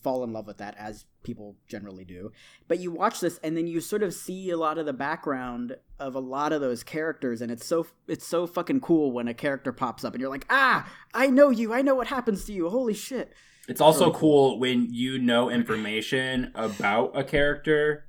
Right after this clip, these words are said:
Speaker 2: that is a potential threat to another character, and, like, you know, like, "Oh, that's why that character is, you know, um, scary or whatever," and, like, the, the, you know, protagonist, like, doesn't. You know, like, that's really cool. We don't always have that.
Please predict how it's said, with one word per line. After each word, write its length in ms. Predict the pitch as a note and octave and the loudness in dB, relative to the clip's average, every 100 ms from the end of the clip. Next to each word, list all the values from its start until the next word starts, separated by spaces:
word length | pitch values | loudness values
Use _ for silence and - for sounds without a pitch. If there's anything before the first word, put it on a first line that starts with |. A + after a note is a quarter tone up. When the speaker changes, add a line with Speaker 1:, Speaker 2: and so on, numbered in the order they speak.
| - | -6
Speaker 2:
that 440 | G#2 A#2 A2 - | 2 4 4 2
is 480 | A2+ A2 G#2 G#2 G2 | 2 2 2 -4 -4
a 120 | A2 | -6
potential 480 | G#2+ G#2+ A#2+ G2 G#2+ | -6 -2 -2 0 -4
threat 400 | - - B2+ - | -4 -2 -2 -2
to 80 | - | -6
another 200 | G#2 G#2+ | -4 -2
character, 480 | A2+ C3 B2+ D3 C#3 C#3 | 0 0 0 -2 -2 0
and, 140 | A2+ B2 | 0 2
like, 160 | G#2+ | 2
you 160 | G#2+ C#3 | 2 2
know, 360 | C3 B2+ B2+ A#2+ | 4 6 6 4
like, 220 | A2+ G#2+ | 2 2
"Oh, 140 | C#3+ B2 | 2 4
that's 220 | B2 - | 2 2
why 160 | B2+ A#2 | 2 4
that 220 | A2 G#2 | 0 0
character 480 | A#2+ A2 G2 G#2+ G2+ | 0 0 0 0 0
is, 420 | F#2+ F#2+ - - _ _ _ _ _ - | -2 -6 -10 -12 _ _ _ _ _ -8
you 120 | A2 | -4
know, 280 | G#2 G2 G#2 | -2 -2 -2
um, 640 | G2+ G2 F#2+ G2 F#2+ - G2+ | -4 -2 -4 -6 -10 -12 -6
scary 400 | - C3 A#2 G#2+ | 0 4 4 4
or 80 | G#2 | 2
whatever," 340 | G2+ G2 G2+ | 0 -2 -2
and, 180 | G2+ A#2 | 0 0
like, 220 | A2 - | 0 0
the, 240 | B2 A2+ - | 0 0 0
the, 360 | A#2 G#2+ G#2 - | -2 -2 -4 -6
you 120 | A#2 G#2 | -4 -4
know, 240 | F#2+ F#2+ _ | -4 -10 _
protagonist, 760 | A2+ C3 G#2+ G#2 G#2 G2+ - G#2+ | -4 0 2 0 -4 -6 -8 -8
like, 260 | F#2+ - | -10 -6
doesn't. 380 | G#2 G2+ F#2+ E2+ _ _ - | -4 -4 -6 -14 _ _ -2
You 100 | C3+ | 0
know, 120 | B2+ | 2
like, 140 | A#2 | 2
that's 320 | C3 C3 - - _ _ - | 2 0 -2 -8 _ _ 0
really 200 | C#3 C3 | 2 2
cool. 220 | - D#3 | 2 4
We 80 | C#3+ | 6
don't 100 | C#3 | 4
always 220 | A#2 A2 | 4 2
have 220 | A2 G#2 | 2 2
that. 380 | A#2+ B2+ C3+ - | 4 2 2 -6